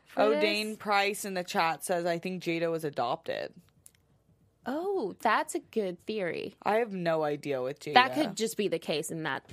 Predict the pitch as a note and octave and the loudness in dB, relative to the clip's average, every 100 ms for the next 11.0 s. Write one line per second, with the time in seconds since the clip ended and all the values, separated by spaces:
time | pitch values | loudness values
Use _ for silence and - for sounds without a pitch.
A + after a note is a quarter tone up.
0 | - - E3 A2+ - - _ F#3 F3 D#3 | -18 -6 -2 -2 -4 -14 _ -4 0 0
1 | C3 E3+ G3+ - _ - - A3 A3+ B3+ | 0 -6 -10 -20 _ -16 0 0 2 -4
2 | C4+ B3 G#3 - D3+ - G3 F#3+ G3+ - | -4 -4 -4 -2 -2 -2 -6 -8 -12 -18
3 | - F#3+ A3+ A3 A3+ A3+ F#3+ F#3 G#3 B3+ | -4 4 4 4 2 2 0 0 2 4
4 | C#4+ B3 G#3 G3+ G3+ F3 E3+ F3 E3 E3 | 2 2 2 2 0 2 0 2 0 2
5 | D#3+ D#3+ - - F#3 F#3 F3+ D#3 D3+ D3+ | 0 -2 -4 -4 -4 -4 -2 0 2 0
6 | D3+ E3 D#3 D3+ - D#3+ D#3 D3+ - D#3 | 0 2 2 0 -2 0 0 -2 0 2
7 | D#3+ D#3+ D#3 D#3 D3+ - - D#3 C#3+ C#3 | 2 2 0 -2 -6 -6 -4 -2 -2 -4
8 | D3+ - F3+ G3+ G3+ G3 F#3 F3+ F3 E3 | -8 0 2 4 2 0 0 -2 -2 -4
9 | D#3 E3+ D3+ D3+ D3+ C#3 - C#3 C#3 - | -4 -4 -6 -4 -2 -2 -2 -4 -4 -4
10 | - C#4 D4 - C4+ A#3+ - G#3+ G#3 | -2 0 -2 0 0 0 -4 0 0